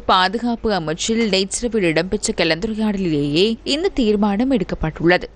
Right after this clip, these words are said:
அரிசி இறக்குமதிக்காக வழங்கப்பட்ட அனுமதி காலம் இன்றுடன் நிறைவடையவிருந்தது. இதேவேளை தனியார் இறக்குமதியாளர்களால் முன்பதிவு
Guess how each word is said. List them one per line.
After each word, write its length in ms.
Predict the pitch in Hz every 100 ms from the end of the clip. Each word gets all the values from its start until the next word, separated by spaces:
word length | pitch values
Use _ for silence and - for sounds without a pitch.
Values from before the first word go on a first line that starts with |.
| -
அரிசி 240 | 196 233 -
இறக்குமதிக்காக 760 | 233 208 196 175 175 185 196 220
வழங்கப்பட்ட 640 | 175 156 175 185 180 185 220 247 -
அனுமதி 320 | 185 226 240 214
காலம் 360 | 180 147 202 233 -
இன்றுடன் 360 | 220 277 240 311
நிறைவடையவிருந்தது. 880 | 294 214 185 170 170 175 175 180 196 - -
இதேவேளை 600 | 160 160 160 170 156 202 349 302
தனியார் 380 | 190 185 202 185
இறக்குமதியாளர்களால் 1120 | 175 185 180 170 160 156 165 180 190 226 302
முன்பதிவு 480 | 185 185 208 190